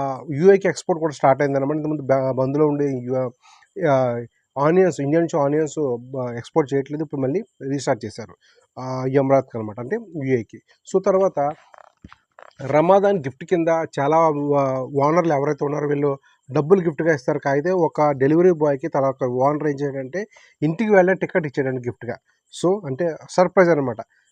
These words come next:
అంటే ఉద్యోగం పీకేలేదు, ఇంటికి వెళ్ళి మళ్ళీ రారా బాబు టికెట్ ఇచ్చాడనమాట రమదాన్ గిఫ్ట్‌కి. So తర్వాత ఈద్ టైంలో, ఈద్ టైంలో చాలామంది లేడీస్ హెన్నా పెట్టుకుంటారు కదండి. So ఈ హెన్నాకి విపరీతమైన డిమాండ్ ఉంటుంది, విపరీతమైన డిమాండ్ ఉంటుంది ఈ రమదాన్ టైంలో.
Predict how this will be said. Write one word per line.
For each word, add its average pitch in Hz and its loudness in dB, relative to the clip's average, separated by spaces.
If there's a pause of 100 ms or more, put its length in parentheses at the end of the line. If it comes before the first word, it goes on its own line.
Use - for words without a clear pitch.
అంటే 156 4
ఉద్యోగం 190 6
పీకేలేదు, 190 6 (540)
ఇంటికి 156 0
వెళ్ళి 190 6
మళ్ళీ 175 6
రారా 165 8
బాబు 170 6
టికెట్ 156 2
ఇచ్చాడనమాట 120 0
రమదాన్ 135 4
గిఫ్ట్‌కి. - -8 (320)
So 180 4
తర్వాత 175 6
ఈద్ 175 2
టైంలో, 170 8 (500)
ఈద్ 208 -2
టైంలో 202 4 (320)
చాలామంది 185 4
లేడీస్ 180 4
హెన్నా 160 4
పెట్టుకుంటారు 160 2
కదండి. 147 2 (360)
So 185 4
ఈ 185 2
హెన్నాకి 165 2 (440)
విపరీతమైన 196 2
డిమాండ్ 160 2
ఉంటుంది, 151 0
విపరీతమైన 147 2
డిమాండ్ 165 2
ఉంటుంది 160 -2
ఈ - 2
రమదాన్ 135 2
టైంలో. 147 -2